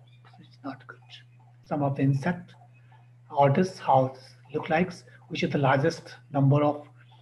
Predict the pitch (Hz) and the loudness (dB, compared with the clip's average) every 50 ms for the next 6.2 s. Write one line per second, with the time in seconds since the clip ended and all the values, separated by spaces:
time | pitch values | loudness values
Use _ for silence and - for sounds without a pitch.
0 | - - - - - _ _ - - 147 147 143 143 143 143 143 139 139 - - | -20 -20 -20 -20 -20 _ _ -8 -4 -2 0 0 0 0 -2 -2 -4 -6 -6 -4
1 | 170 - - - 202 202 202 - - 180 147 - 185 - 175 170 180 175 180 175 | -2 -2 0 0 0 -2 -2 -4 -8 -8 -8 -8 -6 -4 -2 0 2 2 2 4
2 | 233 262 254 - - - - - _ _ _ - - - - - 247 254 254 262 | 2 2 0 -2 -6 -14 -20 -20 _ _ _ -20 -20 -20 -4 0 4 6 8 8
3 | 294 277 277 254 220 208 - - - - - 226 208 196 - - - - - - | 8 10 8 8 8 6 4 2 -2 0 2 4 4 4 2 0 -2 -4 -6 -12
4 | - - - - _ _ _ _ _ _ _ _ _ _ _ _ - - _ _ | -20 -20 -20 -20 _ _ _ _ _ _ _ _ _ _ _ _ -20 -20 _ _
5 | _ _ _ _ - - _ _ 143 147 143 156 147 135 147 143 147 143 - 156 | _ _ _ _ -20 -20 _ _ -4 -2 0 0 2 2 2 0 0 -2 -2 -2
6 | 156 151 156 151 | 0 0 0 -2